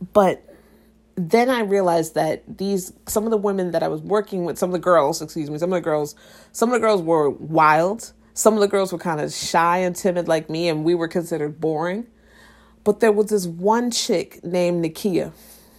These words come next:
Nakia was about six foot tall. She had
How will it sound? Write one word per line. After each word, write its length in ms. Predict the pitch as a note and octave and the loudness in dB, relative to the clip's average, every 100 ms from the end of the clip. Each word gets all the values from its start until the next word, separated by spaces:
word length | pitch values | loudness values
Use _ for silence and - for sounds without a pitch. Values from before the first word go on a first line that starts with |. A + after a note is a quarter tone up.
| - _ - - - | -20 _ -20 -18 -6
Nakia 420 | G3+ G3+ C4+ C4 | -6 -2 -2 -2
was 160 | B3+ A#3+ | -2 -6
about 380 | G3+ G3+ F#3+ - | -2 -2 -2 -6
six 320 | - G3 - | -8 -8 -8
foot 240 | - F#3+ | -10 -8
tall. 360 | - F3+ D3+ - _ _ _ _ _ _ - - - _ | -4 -4 -4 -8 _ _ _ _ _ _ -20 -20 -20 _
She 680 | - - - F3 F3 F3+ F3 | -8 -6 -4 -4 -4 -2 -4
had 680 | F#3 - G3+ F#3+ G#3+ A3+ | -6 -8 0 4 4 2